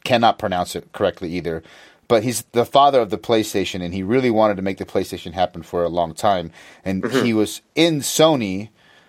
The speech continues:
Speaker 1: in an R and D division, but Sony looked at video games as kind of, like, low level, almost like the equivalent of white trash. Like,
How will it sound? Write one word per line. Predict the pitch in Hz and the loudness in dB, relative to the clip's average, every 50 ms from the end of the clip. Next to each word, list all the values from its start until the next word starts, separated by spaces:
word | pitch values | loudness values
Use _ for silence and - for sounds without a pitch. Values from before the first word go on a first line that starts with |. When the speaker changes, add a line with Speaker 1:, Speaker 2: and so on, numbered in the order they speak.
| _ - | _ -4
Speaker 1:
in | 113 113 110 | -2 0 2
an | 113 | 4
R | 95 117 123 123 | 6 6 6 6
and | 117 107 | 4 2
D | 101 123 127 | 0 0 0
division, | 117 120 101 95 104 95 87 95 92 87 | 2 0 0 0 -2 -2 -2 -4 -6 -4
but | 80 101 - | -2 -2 -2
Sony | - - - - - 156 170 190 190 175 170 151 127 | 0 -2 0 2 4 4 4 4 2 0 0 0 0
looked | 113 113 127 131 - - - 107 | 2 2 2 2 0 -2 -10 -6
at | - - 110 104 101 98 - _ _ _ _ _ _ _ _ | 0 4 4 6 4 4 0 _ _ _ _ _ _ _ _
video | - 143 - 190 160 123 110 | -2 0 0 2 2 2 2
games | 104 107 104 95 95 95 95 98 98 95 - - - _ _ _ _ _ _ _ _ _ - | 2 0 -4 -4 -4 -4 -4 -4 -6 -6 -8 -10 -10 _ _ _ _ _ _ _ _ _ -4
as | 101 101 - - | -2 -2 -2 -4
kind | - - 123 120 120 | -2 0 0 2 2
of, | 110 95 | 0 0
like, | 98 92 87 - | 0 -2 -2 -4
low | 92 98 101 104 107 110 113 113 | -6 -2 0 2 4 4 4 2
level, | 113 101 107 107 104 87 101 104 101 101 90 | 2 4 4 2 2 2 0 -2 0 0 0
almost | 101 104 101 98 98 95 - - - - - _ - | -2 -2 -2 -2 -4 -4 -6 -10 -12 -14 -18 _ -6
like | 95 95 87 85 - - _ _ _ _ _ _ _ _ - | -4 -4 -4 -4 -8 -16 _ _ _ _ _ _ _ _ -10
the | - | -10
equivalent | 98 - - - 135 113 107 104 98 | -10 -4 -2 -2 0 0 0 -2 -4
of | 92 80 78 - | -6 -4 0 2
white | 104 104 101 - | 2 2 2 0
trash. | - - - 104 101 95 82 78 - - - - | -6 -2 2 4 4 4 4 0 -2 -6 -8 -6
Like, | - 90 82 - _ _ | -6 -6 -6 -8 _ _